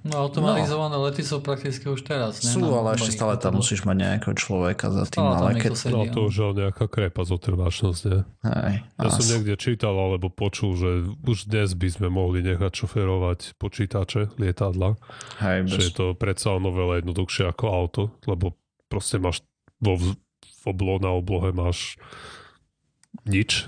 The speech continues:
Speaker 3: na nič <laughs> nemusíš dávať pozor,
Speaker 2: Hej,
Speaker 3: do
Speaker 2: no.
Speaker 3: ničoho.
Speaker 1: Nemáš smerovky, hej, nemáš
Speaker 3: Žiad-,
Speaker 1: nič.
Speaker 3: žiadne dieťa ti tam nevbehne za loptou do dráhy. A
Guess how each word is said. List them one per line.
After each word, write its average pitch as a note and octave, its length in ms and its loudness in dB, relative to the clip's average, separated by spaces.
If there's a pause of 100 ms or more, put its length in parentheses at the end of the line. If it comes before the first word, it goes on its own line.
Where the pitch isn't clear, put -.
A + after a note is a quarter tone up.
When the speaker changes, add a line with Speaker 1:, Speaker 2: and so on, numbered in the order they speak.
(120)
Speaker 3:
na G2+ 140 2
nič G2+ 220 0
<laughs> - 20 2
nemusíš A2+ 480 0
dávať A#2+ 260 0
pozor, G#2+ 300 2
Speaker 2:
Hej, C#3+ 160 2
Speaker 3:
do - 60 2
Speaker 2:
no. G#2+ 100 2
Speaker 3:
ničoho. A#2+ 160 4
Speaker 1:
Nemáš A2 160 4
smerovky, A#2+ 580 2
hej, A#2 220 0
nemáš A2+ 260 0
Speaker 3:
Žiad-, A2 380 2
Speaker 1:
nič. A#2 100 -4
Speaker 3:
žiadne G#2 380 0
dieťa G2+ 380 0
ti G#2 140 -2
tam F#2+ 220 -2
nevbehne G2 540 0
za F#2+ 100 0
loptou F#2+ 400 0
do G2 140 -2
dráhy. F#2+ 480 2 (960)
A F2+ 80 2